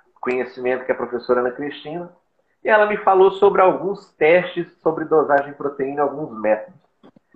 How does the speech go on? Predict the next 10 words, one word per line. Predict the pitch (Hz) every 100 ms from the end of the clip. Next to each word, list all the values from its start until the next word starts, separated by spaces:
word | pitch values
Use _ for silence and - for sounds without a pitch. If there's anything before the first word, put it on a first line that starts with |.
| - - -
Descobri | - 147 139
o | 143
balanço | 143 143 139 135
nitrogenado, | - 147 151 156 175 185
fui | 196
atrás | 202 190 185 180
do | 190
Haddad, | 208 175 156 139 - - _ _ _ _ _ _ _
na | 107 113
Educa. | 110 98 92 -